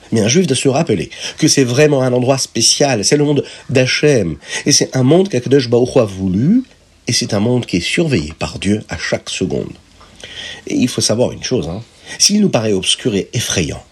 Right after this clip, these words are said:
c'est juste que le Yetzer Hara essaye de nous faire penser que c'est effrayant et obscur, pour que nous n'ayons même pas le mérite et que nous n'ayons même pas le courage d'agir comme Dieu le veut. Mais si nous nous rappelons que tout ce qui arrive de difficile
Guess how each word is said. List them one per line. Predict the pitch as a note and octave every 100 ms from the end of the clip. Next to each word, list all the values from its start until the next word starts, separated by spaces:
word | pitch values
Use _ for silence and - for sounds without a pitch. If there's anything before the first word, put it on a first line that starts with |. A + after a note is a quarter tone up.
| -
c'est | B2 C#3
juste | A#3 -
que | -
le | B2+
Yetzer | C4 - F#3+
Hara | E3 E3+ C3+
essaye | B2 - C4
de | G#3+
nous | D#3
faire | D#3 -
penser | F#3+ F3+ F#4 -
que | -
c'est | - -
effrayant | D#2 - D#2 D2+
et | D2
obscur, | C2 - - G1+ - - _ - - -
pour | A2 D#3+ F#3 D#3+
que | - C3+
nous | B2+ C3
n'ayons | C3+ C3+ C3
même | C#3 C#3
pas | A#2 F#2+ - - -
le | G2
mérite | F2 G2 F#3+ - - -
et | B2+
que | C#3
nous | B2+ C3
n'ayons | B2+ A#2 A#2
même | A2+ G#2
pas | F#2+
le |
courage | F#2+ - G#2+ A#2+ G#2+
d'agir | F#2+ F#2 C3+ B2 -
comme | F#2+ E2+
Dieu | D#2 F#2
le | G2+
veut. | G#2+ A2 _ _ - _ - - - - -
Mais | - E4+
si | - - F#4
nous | D#3+
nous | C#3+
rappelons | C#3 F#3 C3 C3+
que | B2 A2+
tout | G#3
ce | D#3+
qui | - C3
arrive | A2 C3 G2
de |
difficile | E2+ F2 E3+ D#3 E2 -